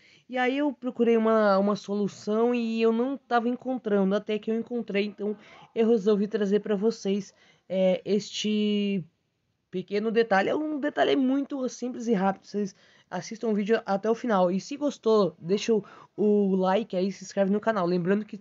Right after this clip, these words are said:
são dois passos pra você fazer. Se o primeiro não funcionar, você tem que fazer o segundo, certo? Você vai abrir a sua Play Store, vai digitar aqui Android System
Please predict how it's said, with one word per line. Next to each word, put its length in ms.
são 340
dois 600
passos 520
pra 120
você 240
fazer. 300
Se 120
o 40
primeiro 460
não 140
funcionar, 400
você 160
tem 160
que 80
fazer 160
o 40
segundo, 560
certo? 480
Você 360
vai 340
abrir 260
a 40
sua 180
Play 220
Store, 460
vai 200
digitar 340
aqui 460
Android 640
System 480